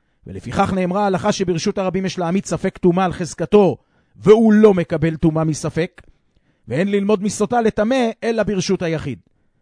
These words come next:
ונמצא שלא למדנו מההלכה לתאר ברשות הרבים, אלא במקום שיש חזקת טהרה. חוזרת הגמרא לבאר את דברי רבי עקיבא ורבי ישמעאל בברייתא לעיל בדף כוח עמוד א',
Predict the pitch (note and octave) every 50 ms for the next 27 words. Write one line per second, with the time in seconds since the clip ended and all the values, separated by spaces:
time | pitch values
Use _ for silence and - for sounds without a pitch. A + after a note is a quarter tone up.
0 | _ _ _ _ _ _ - F#2 A2 A#2 - - G3+ G3+ - G3 F3 F#3 F#3+ F#3+
1 | G3 G3+ F#3 G3 G3+ F#3+ F#3 F3 E3+ E3+ E3 - F#3+ G3 G3 - - E3+ G3 G3
2 | F3+ F#3 E3 - G#3 F#3 G#3 G3 G3 G3+ F#3+ B3+ C#4+ C4 A#3+ - - _ _ _
3 | _ _ _ _ _ - F#3 G#3+ A#3+ G#3+ F#3 A3 G3+ G3 - - A3 G3+ - -
4 | G3+ A3 A#3+ A#3+ G#3 F#3 G3 - - - - - E3+ E3 D3 B2+ B2+ - - E3
5 | D3 - - D#3 C3+ C3+ C3 A#2 G#2 - - - C#3+ C#3 B3+ C4+ C#4 B3+ B3 G#3
6 | G#3 A3 A#3 A#3+ A#3+ E3+ A3 A3 A3+ A3 G#3 G3 F3+ G3 A3 G#3 A3 F3 G#3 G3+
7 | F#3 - A3+ G#3+ A3 G#3 G3+ F#3 F#3 F#3 F3+ D#3 - F#3+ G3+ G#3 G#3 F3 E3+ C#3
8 | D#3+ F#3+ G#3 G#3+ - G3+ F3+ F3+ F3 F#3 G3+ G3 F3+ E3+ F#3 F3 - - G#3+ A3+
9 | F#3 E3 F3+ F3+ F#3+ G3 E3 F3 D#3+ C#3+ D3